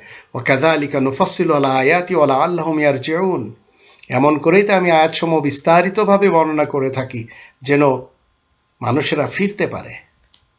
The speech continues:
আর সতেরো নম্বর সূরা বানী ইসরাইলের ঊননব্বই নম্বর আয়াতে বলা আছে, "ওয়ালাকাদ সররাফনা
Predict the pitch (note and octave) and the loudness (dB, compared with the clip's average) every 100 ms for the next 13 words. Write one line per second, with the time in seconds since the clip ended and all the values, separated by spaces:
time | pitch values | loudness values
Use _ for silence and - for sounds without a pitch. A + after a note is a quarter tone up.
0 | _ _ _ _ _ _ _ _ _ - | _ _ _ _ _ _ _ _ _ -4
1 | - C3+ D#3 D#3 D3+ C#3+ C#3 D#3+ C#3 C3 | -2 0 2 2 2 2 0 0 0 2
2 | C3 C3+ - D#3+ F#3+ G#3 - - - _ | 2 0 0 0 0 -4 -6 -18 -20 _
3 | _ _ - - _ _ _ _ C3 C#3+ | _ _ -20 -20 _ _ _ _ 0 2
4 | D#3 D#3+ F3 F#3+ G3+ G3 F#3 F#3+ F3+ F3+ | 2 2 2 2 4 2 2 2 2 2
5 | F#3 A3 D#3 C#3+ D3+ F#3+ F#3 - - C#3+ | 0 0 2 2 2 0 -2 -4 0 2
6 | C#3+ E3+ E3+ C#3 B2+ B2+ E3+ | 4 2 0 -2 0 2 0